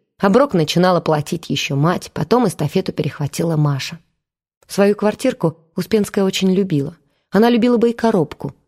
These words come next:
если бы ей пришлось жить в коробке. Маша обладала счастливым даром обживать и обустраивать пространство вокруг себя таким образом, что оно расцветало и чудесно преображалось. Но здесь,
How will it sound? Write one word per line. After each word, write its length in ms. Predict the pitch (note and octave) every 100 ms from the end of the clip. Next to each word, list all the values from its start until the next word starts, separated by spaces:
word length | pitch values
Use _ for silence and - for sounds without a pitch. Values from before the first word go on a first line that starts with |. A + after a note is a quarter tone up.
| _
если 300 | D3+ D#3+ -
бы 140 | D3 D#3
ей 160 | D#3
пришлось 400 | D3+ C#3 - D3+
жить 260 | D3 D3+ -
в 60 |
коробке. 520 | - C#3+ D3+ - - F3 _ _ _ _ _ -
Маша 240 | G3 F#3
обладала 400 | F#3 F#3 F#3 F3+
счастливым 520 | - E3 F3+ F3 E3
даром 360 | D#3+ G#3 F#3 D3 _
обживать 680 | - D#3+ D3 D#3+ G3+ F#3+ -
и 20 |
обустраивать 720 | D3 D3 C#3+ F3+ F3+ E3 D3+
пространство 840 | - D3+ - F3+ F#3+ F#3 - D#3
вокруг 360 | D3 D3+ - E3
себя 200 | - E3
таким 300 | E3+ D#3 F3
образом, 400 | C4+ G3+ E3+ D#3 - _
что 240 | - - G#3+
оно 180 | G#3+ G#3
расцветало 520 | F#3+ - G#3+ B3 G#3+
и 100 | C#3
чудесно 400 | - D3 E3 C#3
преображалось. 840 | - D3 C#3+ D3 D3 D3 D#3+ - _ _ _ _ _ _ _
Но 120 | D3+
здесь, 500 | D3 D3 E3 G3 -